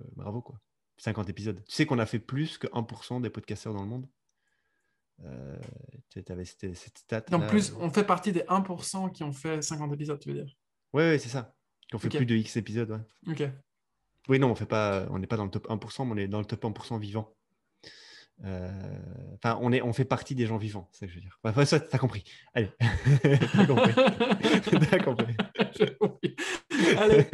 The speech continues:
Speaker 2: à la prochaine,
Speaker 1: Allez.
Speaker 2: gros.
Speaker 1: Ciao, ciao.
Speaker 2: Ciao.
Speaker 1: Ciao, ciao.
Speaker 2: N'hésitez pas à liker, partager et compagnie, hein, bien sûr.
Speaker 1: Évidemment, euh, la petite étoile sur Spotify et, euh,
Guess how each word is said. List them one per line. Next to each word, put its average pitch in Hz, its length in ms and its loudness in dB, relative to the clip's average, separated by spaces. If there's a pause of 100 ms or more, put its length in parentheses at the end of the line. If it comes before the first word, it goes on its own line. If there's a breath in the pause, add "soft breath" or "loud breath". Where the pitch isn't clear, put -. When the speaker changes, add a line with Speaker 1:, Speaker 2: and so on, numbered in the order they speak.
(100)
Speaker 2:
à 185 60 2
la 202 100 2
prochaine, 156 280 6
Speaker 1:
Allez. 196 100 8
Speaker 2:
gros. 185 180 0
Speaker 1:
Ciao, 135 380 2
ciao. - 0 -
Speaker 2:
Ciao. 135 320 2
Speaker 1:
Ciao, 214 220 4
ciao. - 100 4
Speaker 2:
N'hésitez 220 260 4
pas 247 120 2
à 226 40 4
liker, 214 340 0
partager 190 600 -2
et 147 40 -2
compagnie, 151 420 -8
hein, 113 120 -14
bien 131 140 -6
sûr. 131 120 0
Speaker 1:
Évidemment, 117 680 2
euh, 104 100 0
la 104 140 0
petite - 200 -8
étoile 113 200 -2
sur 110 120 -12
Spotify 113 760 -4
et, 101 180 -2
euh, 92 140 -4